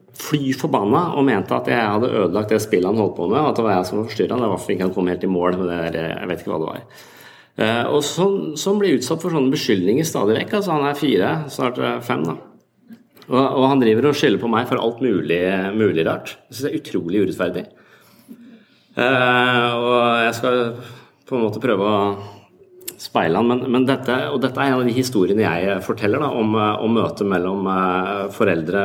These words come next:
og, og barn. Og det har jeg en som heter Melanie Klein, som er veldig opptatt av pupper. Hun snakket om gode og onde pupper. Egentlig tror jeg hun snakket om gode og dårlige foreldre, eller foreldre på mobiltelefon, foreldre uten mobiltelefon. Eh, men, men i hvert fall så, så snakker Melanie Klein også om at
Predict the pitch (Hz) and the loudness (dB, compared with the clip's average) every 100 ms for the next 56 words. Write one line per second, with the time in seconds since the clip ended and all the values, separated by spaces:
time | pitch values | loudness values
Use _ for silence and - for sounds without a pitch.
0 | 110 95 95 95 - 92 98 110 147 - | 0 -2 0 -2 -4 -2 0 0 -2 -8
1 | - - - 104 110 104 110 101 104 113 | -18 -16 -2 2 2 2 0 -2 0 2
2 | 98 92 107 110 107 139 131 120 101 95 | 2 2 2 2 2 0 0 0 0 0
3 | 104 110 120 - - 135 135 107 110 120 | -2 -2 -4 -4 -4 -4 -2 -4 -4 -2
4 | 113 104 90 120 98 98 117 107 135 135 | 0 2 2 0 0 0 -2 0 -2 -2
5 | - - - 110 131 120 117 120 117 117 | -12 -16 0 2 2 2 0 0 -2 -4
6 | 113 107 98 107 87 104 107 87 110 120 | 0 2 4 4 2 2 0 0 2 2
7 | 110 107 127 - 110 87 98 101 92 90 | 2 0 -4 -2 0 0 -2 -2 -2 2
8 | 95 92 98 107 104 101 104 92 95 92 | 0 0 -4 -2 -2 0 0 0 0 -2
9 | 90 90 95 101 101 139 135 - - - | -2 -2 -2 -2 -4 -6 -6 -14 -20 -20
10 | - - 104 107 101 98 - - 143 135 | -10 0 2 2 2 0 -4 -8 -6 -6
11 | - 113 113 98 113 110 120 113 110 117 | 0 2 2 2 0 2 2 2 -2 -4
12 | 123 110 110 98 110 107 107 98 104 107 | -2 0 2 2 2 0 0 0 -2 -2